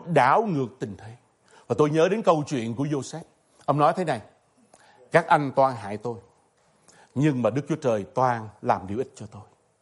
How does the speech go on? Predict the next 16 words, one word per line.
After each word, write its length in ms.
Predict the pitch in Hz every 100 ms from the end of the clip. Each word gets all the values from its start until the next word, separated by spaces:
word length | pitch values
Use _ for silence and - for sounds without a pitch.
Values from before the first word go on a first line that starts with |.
| _ _ _ - -
Chúa 120 | 190
lấy 120 | 233
những 140 | 254
điều 140 | 185 139
xấu 260 | - 233
xa 260 | 247 180 156
đó 240 | 139 165 143
lật 320 | 110 139 -
ngược 200 | 123 110
lại. 180 | 110 - - _ _ _
Và 80 | 131
ngày 140 | 131 123
hôm 140 | 147
nay 140 | 147
tôi 160 | 127 139
làm 180 | 131